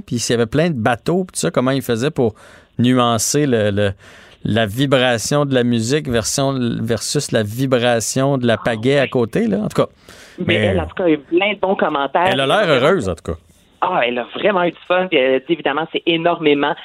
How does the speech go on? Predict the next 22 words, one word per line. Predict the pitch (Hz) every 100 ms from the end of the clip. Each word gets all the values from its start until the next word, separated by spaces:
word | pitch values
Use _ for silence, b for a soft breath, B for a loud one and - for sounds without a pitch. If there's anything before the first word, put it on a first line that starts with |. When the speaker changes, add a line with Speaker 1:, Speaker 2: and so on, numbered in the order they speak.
| B B
Speaker 2:
euh, | 147 143
de |
gestion, | 139 139 135 - 233
beaucoup | 185 - -
de | -
travail. | 170 143 156 175
Donc, | 165 143 -
pour | 156
cet | 165 -
été, | 147 180
il |
n'y | 156
en | 139
aura | 135
pas | 143 139
d'autres, | 139 208 165
mais |
elle | 135
n'est | 127
vraiment | 135 170 147
pas | 131 156
fermée, | 151 117 135